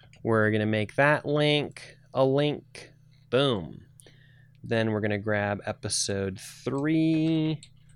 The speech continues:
Bup, bup, bup, bup. So in episode two, we talked about websites versus funnels, which is best and why. We talked about recommending a client management system and a project management system.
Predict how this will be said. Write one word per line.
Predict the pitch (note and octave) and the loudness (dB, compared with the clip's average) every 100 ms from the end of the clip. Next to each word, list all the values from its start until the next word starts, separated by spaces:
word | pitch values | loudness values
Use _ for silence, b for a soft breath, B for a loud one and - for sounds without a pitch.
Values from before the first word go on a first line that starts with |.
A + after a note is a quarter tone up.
| - - | -20 -14
Bup, | - G2+ | -8 -6
bup, | - G2+ | -6 -6
bup, | G#2 A2 | -4 -2
bup. | - D#3 D#3 - - - - - - - - - B B B - | 2 4 2 -2 -20 -20 -20 -20 -20 -20 -20 -20 B B B -2
So | - | 4
in | B2+ | 6
episode | B2+ - C#3 B2 | 6 4 4 4
two, | - G#3+ G#3 | 4 4 8
we | F#3 | 6
talked | - C3+ B2+ | 6 4 4
about | C3+ G#2 | 2 2
websites | A2 C3+ D#3+ - D3+ D3 - | 6 6 4 2 2 0 0
versus | A#2+ C3 - A#2 | 2 2 0 -2
funnels, | - D3+ E3+ C3 D#3+ G3+ | 0 2 6 8 6 4
which | A#2+ C3 C3 | 2 2 2
is | A#2 | 0
best | - B2 C3 - | 4 4 4 0
and | G#2+ | -2
why. | G#2 A#2 C#3+ C3 C3+ G3+ B B - | 2 4 4 2 2 -2 B B -4
We | - | 2
talked | D3 B2+ - | 4 2 2
about | B2 A#2 | 4 4
recommending | A#2+ B2 B2+ B2+ | 2 2 2 2
a | A2 | 0
client | - C#3+ C3+ A2 | -2 0 2 2
management | A#2 C3 D3 C#3+ C3+ | 2 2 0 -2 -2
system | - D#3 - F#3+ G3 | 0 0 0 0 -2
and | C#3+ E3 | -2 -2
a | |
project | F3 - - D#3 A3 F2 | -4 -2 0 0 -2 -4
management | E2+ F#2 F2 F2 - | -4 -4 -6 -8 -6
system. | - G2 - B1+ G1+ | -4 -2 -4 -6 -18